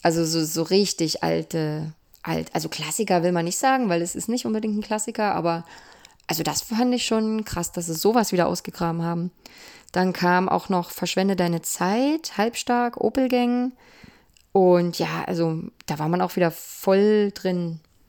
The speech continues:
Wobei Halbstark kam, glaub ich, schon vorher, glaub ich, irgendwann. Ja, auf jeden Fall, ähm, waren das so die alten Songs, ähm, über die ich mich sehr, sehr, sehr, sehr, sehr gefreut hab. Es wurden auch ein paar neue Songs gespielt von diesem vierzig Jahre Die Toten Hosen Album.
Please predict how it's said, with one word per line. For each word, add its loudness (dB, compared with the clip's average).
Wobei 4
Halbstark 0
kam, 2
glaub 2
ich, -2
schon -2
vorher, -2
glaub -6
ich, -8
irgendwann. -6
Ja, -6
auf 0
jeden 4
Fall, 4
ähm, 4
waren 2
das -4
so 0
die 2
alten 2
Songs, 0
ähm, 4
über 4
die 0
ich -2
mich 0
sehr, 2
sehr, 2
sehr, 4
sehr, 0
sehr 0
gefreut -6
hab. -6
Es -4
wurden 4
auch 0
ein -2
paar 2
neue 2
Songs -2
gespielt 0
von 2
diesem -2
vierzig -4
Jahre 2
Die -6
Toten -2
Hosen 2
Album. 2